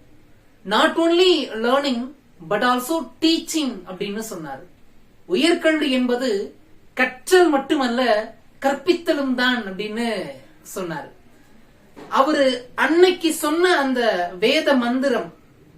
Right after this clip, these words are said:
அவர் அன்னைக்கு எங்களுக்குள்ள விதைத்த அந்த ஒரு விதை தான்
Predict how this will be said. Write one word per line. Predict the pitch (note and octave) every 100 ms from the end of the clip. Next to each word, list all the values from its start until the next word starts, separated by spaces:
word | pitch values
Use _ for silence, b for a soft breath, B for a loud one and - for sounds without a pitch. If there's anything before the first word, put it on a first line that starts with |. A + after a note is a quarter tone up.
| - -
அவர் | - A#3+ E4 -
அன்னைக்கு | G#3+ C4 D#4 F4 - D#4+ F4 B3
எங்களுக்குள்ள | B3 D4 D#4+ D#4+ - D4+ D4+ D#4+ C#4 -
விதைத்த | A3 B3+ C4+ - C#4 D4
அந்த | G3+ G#3 G#3
ஒரு | G3+ G3
விதை | F#3 A#3+ C#4+ C#4+
தான் | A#3 G#3 C4